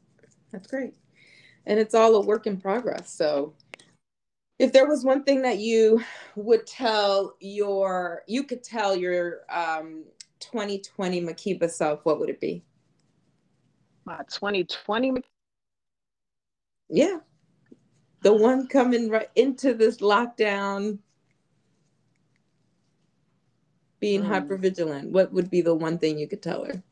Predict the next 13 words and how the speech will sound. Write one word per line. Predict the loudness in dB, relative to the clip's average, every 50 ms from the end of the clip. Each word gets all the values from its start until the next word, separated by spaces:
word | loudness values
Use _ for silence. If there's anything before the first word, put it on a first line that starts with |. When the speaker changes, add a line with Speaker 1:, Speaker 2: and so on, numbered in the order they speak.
| _ _
Speaker 1:
if | 0 0 0 2 0
you, | 0 0 2 2 2 0
if | 0 0 0 -2
you | -4
could | -4 -2 -2
go | -2 -2
back? | -4 -6 -14 -18 _ _ _ _ _ _ _ _ _ _ _ _ _ _ _ _ _ _ _ _ _ _ _ _ _ _ _ _ _ _ _ _ _ _ _ _ _ _ _ _ _ _ _ _ _ _ -12 -12 _ _ _ _ _ _ _ _ _ _ _ -4
Speaker 2:
Um, | -2 -2 0 0 -2 -4 -4 -4 -4 -4 -6 -6 -10 -10 -8 -4
be | 0 2 2 0
kind | 0 -2 -4 -4 -2 -2 -2 0
to | 0 0
yourself. | 0 0 -2 -6 -10 -10 -10 -10 -14 -16 -20 _ _ _ _ _ _ _ _ _ _ _ _ _ _ _ _ _ _ _ _ _ _ -14 -14 -14 _ _ _ _ _ _ _ _ _ _ _ _ _ _ _
Speaker 1:
Hmm. | -10 -8 -8 -10